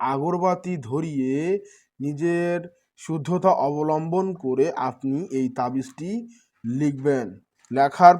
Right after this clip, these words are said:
পর আপনাকে কিন্তু যে আমলটির কথা বললাম, ছত্রিশ বার সূরা ফিল, সেই ব্যক্তির নাম সহ, তার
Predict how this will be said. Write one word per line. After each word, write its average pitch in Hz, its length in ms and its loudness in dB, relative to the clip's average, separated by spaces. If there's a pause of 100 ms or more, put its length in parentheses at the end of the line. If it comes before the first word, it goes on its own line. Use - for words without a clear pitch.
(120)
পর 135 320 4 (300)
আপনাকে 151 480 -6
কিন্তু 131 480 -4 (720)
যে 127 320 4 (1120)
আমলটির 190 580 0
কথা 151 280 -2
বললাম, 131 560 2 (1200)
ছত্রিশ 185 640 -4
বার 139 440 6 (240)
সূরা 139 400 2 (100)
ফিল, 165 540 0 (1500)
সেই 190 380 4
ব্যক্তির 165 680 -2
নাম 143 360 0
সহ, 160 300 0 (800)
তার 139 240 10